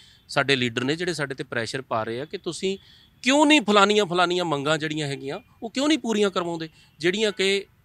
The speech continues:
ਅਹ, ਕਈ ਲਟਕਦੀਆਂ ਮੰਗਾਂ ਹੈਗੀਆਂ, ਭਾਈ ਰਾਜੋਆਣ ਵਾਲਾ ਮਸਲਾ ਹੈ, ਬੰਦੀ ਸਿੰਘਾਂ ਦਾ ਮ-, ਮਸਲਾ ਹੈ, ਭਾਵੇਂ ਗਿਆਨ ਗੋਦੜੀ ਦਾ ਮਸਲਾ ਹੈ,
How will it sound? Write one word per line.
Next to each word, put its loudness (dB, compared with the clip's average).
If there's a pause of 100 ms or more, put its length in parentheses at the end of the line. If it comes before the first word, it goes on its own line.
ਅਹ, -2
ਕਈ 2
ਲਟਕਦੀਆਂ 0
ਮੰਗਾਂ -4
ਹੈਗੀਆਂ, -10
ਭਾਈ -2
ਰਾਜੋਆਣ -2
ਵਾਲਾ -2
ਮਸਲਾ -12
ਹੈ, -20 (640)
ਬੰਦੀ 2
ਸਿੰਘਾਂ 0
ਦਾ -4
ਮ-, -6 (160)
ਮਸਲਾ -8
ਹੈ, -10 (320)
ਭਾਵੇਂ 0
ਗਿਆਨ 2
ਗੋਦੜੀ 0
ਦਾ -2
ਮਸਲਾ -8
ਹੈ, -18